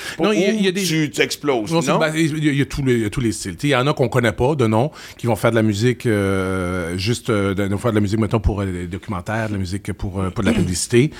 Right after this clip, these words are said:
Speaker 2: puis qui essayent aussi de faire leur, leur album pendant ce temps-là. Donc, t'as ceux-là. T'as des artistes qui font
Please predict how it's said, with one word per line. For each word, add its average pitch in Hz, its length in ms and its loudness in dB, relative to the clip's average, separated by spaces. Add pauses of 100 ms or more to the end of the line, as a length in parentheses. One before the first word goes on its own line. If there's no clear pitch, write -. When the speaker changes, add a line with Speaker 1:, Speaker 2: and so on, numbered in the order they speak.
(320)
Speaker 2:
puis - 120 -12
qui 117 80 0
essayent 110 280 2
aussi 104 220 0
de 113 80 4
faire 104 160 0
leur, 90 300 0
leur 87 120 -2
album 92 280 2
pendant 92 220 -2
ce - 80 -10
temps-là. 92 360 -2
Donc, 87 200 -6
t'as 90 80 -6
ceux-là. 104 440 2 (340)
T'as 104 360 4
des 113 120 2
artistes 120 300 0
qui - 80 -8
font 117 260 2